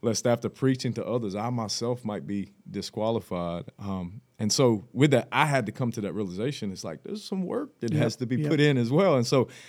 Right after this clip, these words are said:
Speaker 1: I've gotta sacrifice some things. Like, I've gotta give up sleep, but what I'm receiving,
Speaker 2: Mm-hmm.
Speaker 1: oh man, it's like the man that finds the treasure in the field. He's like, "I go sell everything I have to
Speaker 2: Yeah.
Speaker 1: go get this because, man,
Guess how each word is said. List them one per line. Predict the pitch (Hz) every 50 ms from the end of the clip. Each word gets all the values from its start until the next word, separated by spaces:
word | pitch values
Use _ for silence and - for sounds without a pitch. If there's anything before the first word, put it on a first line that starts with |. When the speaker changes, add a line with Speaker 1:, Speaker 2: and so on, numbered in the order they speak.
| - - - _ _ _ _ _ -
Speaker 1:
I've | 147 165 175
gotta | 202 208 208 196
sacrifice | - - - 135 175 - 220 190 - 190 147 120 -
some | - 113 104 98
things. | - 104 98 98 95 92 -
Like, | 110 101 98
I've | 107 117 117 -
gotta | 131 127 123 120 110 107 117 - _ 123 107
give | 110 131 139 123
up | 135 123 - -
sleep, | - - - - - 131 131 139 131 - - -
but | 104 104 117 - -
what | 104 117 127 127
I'm | 127 123 117 101 98
receiving, | 95 98 92 - - - - - 117 139 170 175 196 196 202 190 180
Speaker 2:
Mm-hmm. | 170 156 156 151 147 139 123 139 147 143 135 127 - 160
Speaker 1:
oh | 160 131
man, | 131 147 156 135 120
it's | 117 - -
like | 139 123 113 95 - - - - - - _ _ _ _ _ -
the | - 131
man | 131 139 147 147 151
that | 139 123
finds | - 147 143 139 127
the | 131 131
treasure | 127 - 147 143 139 131 131
in | 127
the | 127 120
field. | - 151 151 139 113 104
He's | 104 104
like, | 110 107 104 127
"I | 151
go | 165 170
sell | 147 - - 196 160 151
everything | 156 156 175 180 160 180 175 160
I | 151 143 123
have | 120 127 151 175 170 147 135 127
to | 160
Speaker 2:
Yeah. | 160 156 135
Speaker 1:
go | 151 151
get | 147 139 139 131 104 -
this | 156 165 156 131 120
because, | - 117 117 - - 127 120 117 107 98 104 -
man, | - 127 135 123 107 92